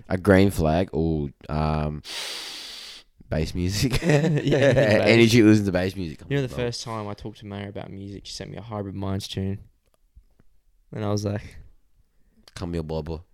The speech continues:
Speaker 2: I was like, "Ring?"
Speaker 1: Come here. Come here. Come here.
Speaker 2: Fucking oath.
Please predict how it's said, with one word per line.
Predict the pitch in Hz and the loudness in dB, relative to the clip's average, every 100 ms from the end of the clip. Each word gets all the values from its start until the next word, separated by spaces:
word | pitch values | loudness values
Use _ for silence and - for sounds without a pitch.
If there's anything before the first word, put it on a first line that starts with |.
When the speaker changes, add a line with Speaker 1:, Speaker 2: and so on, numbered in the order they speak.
| _ _ _ _ _ _ - | _ _ _ _ _ _ -14
Speaker 2:
I | |
was | 110 107 | -10 -6
like, | 104 110 - - - | -6 -8 -12 -20 -12
"Ring?" | 113 131 180 - _ | -8 -6 -8 -10 _
Speaker 1:
Come | - 107 | 4 6
here. | 110 92 - - | 8 6 2 -6
Come | - 123 | 4 6
here. | 120 104 - - - _ - - _ - _ - - - _ - _ _ _ _ _ _ | 8 6 4 -8 -18 _ -20 -20 _ -20 _ -20 -20 -20 _ -20 _ _ _ _ _ _
Come | - 113 | -10 -8
here. | 110 - _ - _ - _ _ _ _ _ - 110 151 - - - - - - - - - - | -8 -10 _ -20 _ -20 _ _ _ _ _ -20 -14 -14 -14 -20 -20 -20 -20 -16 -10 -10 -10 -16
Speaker 2:
Fucking | 139 139 | -14 -10
oath. | 127 120 120 | -8 -8 -12